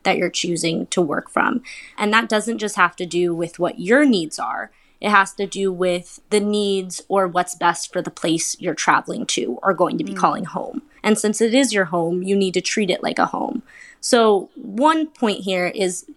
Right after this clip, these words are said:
Speaker 1: be careful about where you pick. Be thoughtful about it. Don't move to, to a country where you don't speak the language and then just expect everyone around you to accommodate you and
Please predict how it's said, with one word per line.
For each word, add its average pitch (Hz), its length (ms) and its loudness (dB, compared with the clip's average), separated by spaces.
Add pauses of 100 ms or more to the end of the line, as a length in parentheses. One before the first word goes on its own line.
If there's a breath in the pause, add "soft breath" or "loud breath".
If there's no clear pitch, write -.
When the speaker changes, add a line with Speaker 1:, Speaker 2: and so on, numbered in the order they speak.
Speaker 1:
be 311 160 6
careful 180 400 0
about 123 240 -2
where 156 160 -4
you - 160 -6
pick. - 400 -6
Be 190 400 -4
thoughtful 170 480 4
about - 300 -2
it. - 140 -6 (400 loud breath)
Don't 214 240 0
move 214 280 0
to, 214 400 0 (440 soft breath)
to 202 200 -2
a 185 40 0
country 220 360 0
where 214 120 2
you 196 140 0
don't 196 240 0
speak - 340 -6
the 185 100 -2
language 240 420 2
and 214 120 0
then 208 140 2
just 202 240 -6
expect 202 400 -4
everyone 190 380 0
around 180 400 -2
you 185 120 -10
to - 120 -6
accommodate 175 640 -2
you 175 360 0
and 175 300 -4